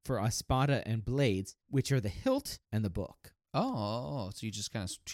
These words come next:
Speaker 2: swap 'em out.
Speaker 1: Uh, yeah, 'cause it comes, 'cause I, obviously in the show it doesn't work this, but, like, the, there's a little di-,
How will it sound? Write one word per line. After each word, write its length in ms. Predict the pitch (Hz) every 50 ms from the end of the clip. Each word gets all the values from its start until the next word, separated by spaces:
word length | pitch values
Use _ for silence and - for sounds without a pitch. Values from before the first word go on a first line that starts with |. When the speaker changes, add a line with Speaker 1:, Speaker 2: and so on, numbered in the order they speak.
| - - - - - -
Speaker 2:
swap 320 | - - 107 104 - 113
'em 100 | 107 95
out. 200 | 107 123 127 117
Speaker 1:
Uh, 40 | 156
yeah, 280 | 156 160 156 135 120
'cause 200 | 117 - 151 139 151
it 60 | 151
comes, 220 | 147 202 208 202 180 - - - - - -
'cause 280 | - - 165 120 - - _ _ _ -
I, 120 | 127 135 -
obviously 320 | - 127 127 120 107 104 110
in 60 | 104
the 60 | 104
show 220 | - - 123 104 95
it 80 | 85
doesn't 240 | 95 92 90 92 92
work 160 | 98 98 - -
this, 220 | 101 95 - - - -
but, 140 | 127 107 - _ -
like, 260 | 120 117 101 - - _ - - 123 - -
the, 200 | 139 127 120 -
there's 160 | 120 143 123 123
a 60 | 123
little 320 | 123 135 139 147 135 123 101
di-, 240 | 92 131 107 -